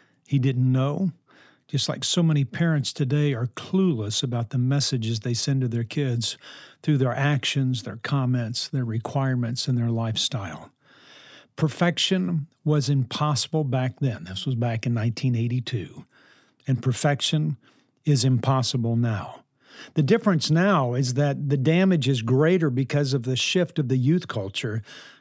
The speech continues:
causing kids to interpret parents' encouragement or a holding to morals and biblical principles and the sharing of wisdom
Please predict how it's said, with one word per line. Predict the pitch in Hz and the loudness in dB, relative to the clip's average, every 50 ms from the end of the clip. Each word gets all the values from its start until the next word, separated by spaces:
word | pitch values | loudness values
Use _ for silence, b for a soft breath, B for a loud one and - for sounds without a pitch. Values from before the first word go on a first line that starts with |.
| B - | B -2
causing | - 156 160 165 139 147 147 135 | 0 2 2 2 2 2 0 0
kids | 110 - 156 151 139 123 - - | 0 0 0 0 0 0 -4 -2
to | - 139 131 | 0 0 2
interpret | 120 120 110 - 151 156 143 - - 139 123 120 - - B B B B B B _ | 0 0 0 0 0 0 0 -2 -4 -4 -4 -4 -8 -12 B B B B B B _
parents' | 151 160 156 143 131 - | 0 2 2 2 0 0
encouragement | 131 120 117 - - 185 190 180 180 160 - 135 160 165 156 143 - B B B B B B B B - | -2 -2 -2 0 0 2 4 4 2 2 0 0 0 0 0 -2 -6 B B B B B B B B -4
or | 135 120 | -4 -2
a | 113 110 | -2 -4
holding | 104 - 175 175 175 160 156 156 139 117 | -2 2 2 2 4 4 2 2 2 2
to | 127 | 2
morals | 135 135 131 131 131 131 131 123 127 117 110 123 | 2 2 2 2 0 0 0 0 -2 -2 -4 -4
and | 120 113 110 B B B B B | -4 -4 -4 B B B B B
biblical | - 147 135 139 - 139 123 | -2 0 0 0 -2 -4 -4
principles | - - 151 147 139 - - 135 117 110 104 98 101 101 - - b b b b b b b b b - | -2 0 0 0 0 0 -4 -4 -4 -4 -4 -4 -4 -4 -6 -6 b b b b b b b b b -2
and | 143 135 131 | 0 0 2
the | 131 | 0
sharing | 127 - - 165 160 156 156 156 139 | 0 0 0 2 2 2 2 2 2
of | 131 120 117 | 2 0 2
wisdom | 127 139 143 131 - - 131 110 107 104 | 2 2 2 0 0 -2 -2 -4 -4 -6